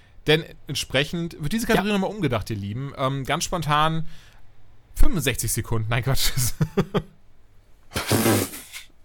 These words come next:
Speaker 1: Ja,
Speaker 2: Jede
Speaker 1: jede
Speaker 2: Woche
Speaker 1: Woche
Speaker 2: fünf Sekunden
Speaker 1: mehr.
Speaker 2: mehr.
Speaker 1: Und am Ende
Speaker 2: Find
Speaker 1: ist
Speaker 2: ich
Speaker 1: dann
Speaker 2: gut.
Speaker 1: einfach, entsteht dann ein zweiter Podcast. Nein, aber ich glaube, da, da kann man bestimmt noch was draus machen, dass, was man eben auch, ähm,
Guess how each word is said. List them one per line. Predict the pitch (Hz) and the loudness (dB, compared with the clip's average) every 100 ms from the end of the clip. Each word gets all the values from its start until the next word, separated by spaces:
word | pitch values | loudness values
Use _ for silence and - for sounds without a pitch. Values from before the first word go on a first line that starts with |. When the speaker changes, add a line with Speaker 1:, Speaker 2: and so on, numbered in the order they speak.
| - - 269 - _ - - | -20 -8 -8 -8 _ -20 -18
Speaker 1:
Ja, | 135 | -2
Speaker 2:
Jede | 139 160 | 0 2
Speaker 1:
jede | 143 | 2
Speaker 2:
Woche | 147 | 0
Speaker 1:
Woche | 143 | 2
Speaker 2:
fünf | 143 143 | 2 2
Sekunden | 131 127 120 | 2 2 2
Speaker 1:
mehr. | 120 | 4
Speaker 2:
mehr. | 117 | 2
Speaker 1:
Und | |
am | 98 | -2
Ende | 120 127 120 | 0 4 4
Speaker 2:
Find | |
Speaker 1:
ist | 117 | 4
Speaker 2:
ich | |
Speaker 1:
dann | 123 | 2
Speaker 2:
gut. | 113 | 0
Speaker 1:
einfach, | 110 113 - | 0 0 -2
entsteht | 107 135 131 | -4 -6 -4
dann | 131 | -4
ein | 117 | -4
zweiter | 120 113 | -4 -2
Podcast. | 101 131 - 101 - - - - | 6 6 6 0 -8 -16 -16 -2
Nein, | 165 151 98 | 2 2 0
aber | - 151 165 | -2 2 0
ich | 131 | -2
glaube, | - 127 175 170 | -2 0 0 0
da, | 160 | -2
da | 147 | -2
kann | - | 0
man | 214 | 0
bestimmt | 170 - 220 | 0 -8 -8
noch | |
was | 208 | -8
draus | - 175 160 | -8 -8 -4
machen, | 143 - 104 | -6 -6 -6
dass, | 110 123 | -6 -6
was | 120 | -6
man | 135 | -6
eben | 135 139 | -6 -8
auch, | 110 131 - | -6 -4 -4
ähm, | 143 127 123 | -2 -2 -2